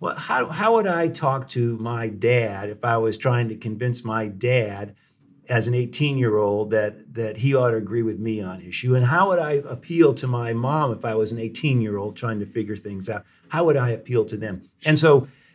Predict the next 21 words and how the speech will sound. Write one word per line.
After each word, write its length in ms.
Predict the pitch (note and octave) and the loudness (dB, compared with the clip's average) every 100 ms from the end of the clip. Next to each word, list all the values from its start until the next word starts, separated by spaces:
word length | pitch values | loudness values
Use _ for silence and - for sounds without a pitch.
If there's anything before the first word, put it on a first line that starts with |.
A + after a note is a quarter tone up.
| _ - | _ 2
when 160 | D3+ | 6
we 100 | D#3+ F3 | 8 8
write 220 | D3 C3+ | 6 6
op-eds 560 | A#2+ C3 B2+ A2 G2+ | 2 -2 2 2 2
and 140 | G2 F#2+ | -6 -8
things, 420 | G2+ G#2 G2+ - | -6 -4 -4 0
that 420 | B2+ B2 A#2+ _ - | 4 4 2 _ -2
translates 880 | C3+ B2 A#2 A2+ A2 G#2 G#2 - - _ | 2 4 2 0 0 0 -4 -8 -10 _
tactically 800 | C3+ C#3+ D3+ C3 G#2 G#2+ G#2 G#2 | 0 0 0 -4 -6 -4 -2 -2
to 580 | G#2 G#2+ G#2+ G#2 G2+ - _ _ - | -2 -2 0 -2 -6 -16 _ _ 2
different 500 | C#3 - C3 A#2 - - _ - | 2 4 0 0 -4 -20 _ 0
pitches 440 | F3+ E3+ D#3+ A#2+ | 2 4 2 2
using 340 | C3 C3 B2 A2+ | 0 0 -2 -2
kind 220 | B2 A2+ | -4 -4
of 60 | G2+ | -2
different 540 | A#2 - A#2 A2 - _ _ _ _ | -4 -2 -4 -4 -10 _ _ _ _
phrases 1000 | - C3+ C3 C3 A#2 B2 A#2+ A#2 A2+ A2 | -2 6 6 6 4 2 2 2 0 -4
and, 340 | G#2 G#2 G#2 | -4 -4 -6
and 200 | A#2 G#2+ | -4 -2
different 560 | G2 A#2+ B2+ A2+ G#2 - | 0 0 -2 -6 -8 -12
priorities. 760 | G#2 G2+ G2+ F#2+ F2 - - | -4 0 2 0 -4 -8 -8